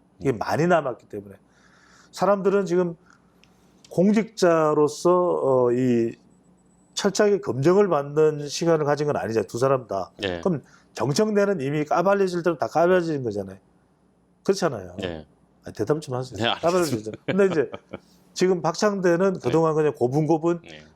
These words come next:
Speaker 1: 관리 비서형이었단 말이에요. 인천
Speaker 2: 네,
Speaker 1: 연수구에
Speaker 2: 그렇게 표현을
Speaker 1: 지역구를 두고
Speaker 2: 하더군요.
Speaker 1: 있고.
Speaker 2: 예, 예.
Speaker 1: 그래서 이게 너무 이게 잔잔했던 사람이 뭐가 하나 툭 하고 터지면
Speaker 2: 네.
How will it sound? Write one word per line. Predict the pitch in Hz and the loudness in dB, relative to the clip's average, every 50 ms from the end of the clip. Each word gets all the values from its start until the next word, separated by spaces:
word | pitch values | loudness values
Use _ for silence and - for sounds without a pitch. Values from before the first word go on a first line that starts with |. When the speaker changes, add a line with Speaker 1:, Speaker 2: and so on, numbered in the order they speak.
| _ _ _ - | _ _ _ -10
Speaker 1:
관리 | - - 120 127 143 175 180 135 | -4 -2 -2 0 0 0 0 -2
비서형이었단 | 113 104 101 143 147 151 147 135 110 - 104 98 95 | -2 -4 0 0 0 2 0 -2 -4 -4 -6 -6 -6
말이에요. | 90 87 90 92 113 135 160 - _ _ _ _ _ _ _ - | -8 -8 -4 -4 -4 -4 -6 -10 _ _ _ _ _ _ _ -6
인천 | 120 127 127 - 147 139 127 127 123 120 - _ _ _ _ _ _ _ _ _ _ _ _ - | -6 -4 -2 0 0 0 -2 -4 -10 -12 -14 _ _ _ _ _ _ _ _ _ _ _ _ -4
Speaker 2:
네, | - 110 | -2 0
Speaker 1:
연수구에 | 117 131 123 151 147 147 131 | 0 2 2 0 2 2 2
Speaker 2:
그렇게 | 120 120 - | 2 2 0
표현을 | - 135 127 120 | 0 -2 0 0
Speaker 1:
지역구를 | 139 147 135 117 127 110 | 0 0 0 0 -2 -2
두고 | 98 127 123 | 0 0 0
Speaker 2:
하더군요. | 113 | 0
Speaker 1:
있고. | - 98 | 0 0
Speaker 2:
예, | 101 92 85 82 82 76 | 0 0 0 -2 -2 -4
예. | 73 - | -6 -4
Speaker 1:
그래서 | - - 196 220 202 208 208 202 180 - _ _ _ _ _ _ _ _ _ _ | -2 0 0 0 2 2 0 0 0 -4 _ _ _ _ _ _ _ _ _ _
이게 | - 151 165 185 214 196 175 143 - - _ _ _ _ _ _ _ _ | 0 2 4 4 4 4 2 0 -6 -10 _ _ _ _ _ _ _ _
너무 | - 95 117 139 160 196 214 214 | -6 -2 0 2 2 2 2 0
이게 | 185 202 190 | 0 0 -2
잔잔했던 | - - - 113 127 139 190 202 208 214 208 214 208 | -2 -2 -6 -4 -2 0 2 2 2 0 0 -2 -4
사람이 | 175 170 165 160 165 156 | 0 0 0 0 0 0
뭐가 | 165 180 175 170 | 2 2 2 2
하나 | 170 165 - | 0 0 -2
툭 | - - 247 - 214 | -6 -12 -8 -4 -2
하고 | 196 180 - _ _ _ | -4 -4 -4 _ _ _
터지면 | - - 240 190 220 208 180 139 123 123 120 | -6 -4 -2 -2 0 0 0 2 0 0 -2
Speaker 2:
네. | 101 95 95 85 80 | -2 -4 -4 -4 -6